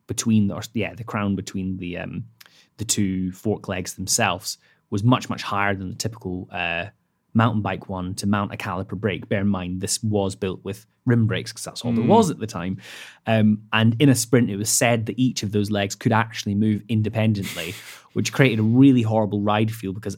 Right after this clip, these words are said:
Speaker 1: as one went up, you would increase stiction in the other fork legs, so then it would kind of eventually release, and it had this really strange ride quality. But like I said, it won three races at the time, so it can't have been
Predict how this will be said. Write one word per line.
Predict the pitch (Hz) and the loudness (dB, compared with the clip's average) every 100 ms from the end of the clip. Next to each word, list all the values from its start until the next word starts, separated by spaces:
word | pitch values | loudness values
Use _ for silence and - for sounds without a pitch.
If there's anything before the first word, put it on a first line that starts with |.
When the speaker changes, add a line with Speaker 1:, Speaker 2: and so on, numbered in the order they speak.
| - | 0
Speaker 1:
as | 117 110 | 2 2
one | 107 104 | 0 0
went | 85 - | -4 -6
up, | 98 - | -8 -6
you | 101 | -6
would | 95 107 | -8 -8
increase | 113 107 123 113 | -10 -6 -4 -2
stiction | - - - - 101 | -2 -4 -6 -8 -8
in | 92 | -6
the | 92 - | -8 -4
other | 117 107 101 | -2 0 -2
fork | 104 - 98 - | -4 -4 -4 -6
legs, | 92 92 - | -10 -8 -8
so | 104 | -8
then | 98 | -8
it | |
would | 90 | -8
kind | - 95 | -10 -10
of | 95 | -8
eventually | 101 131 120 - 110 104 101 | -2 0 0 -4 -6 -4 -4
release, | 101 110 117 113 110 | -2 0 0 0 -2
and | 101 | -4
it | 92 | -6
had | - 117 | -6 -6
this | 104 110 | -4 -6
really | 117 123 123 110 | -2 2 4 2
strange | 104 - 98 101 101 | -2 -4 -4 -4 -4
ride | 95 101 101 | -4 -4 -6
quality. | 98 95 - 92 - _ _ _ | -8 -8 -8 -12 -14 _ _ _
But | 131 139 113 - | 2 4 4 0
like | - 131 | -2 0
I | 107 | 0
said, | 156 160 107 | 0 2 0
it | 107 | 2
won | 131 127 | 2 2
three | 120 107 | 0 0
races | 117 143 - 104 | 0 0 -4 -8
at | 87 | -8
the | |
time, | 113 139 208 104 92 104 | -8 -4 -2 -2 -2 -6
so | - 110 117 | -4 -2 -2
it | |
can't | 127 170 | -2 -4
have | 131 | 0
been | 104 | 0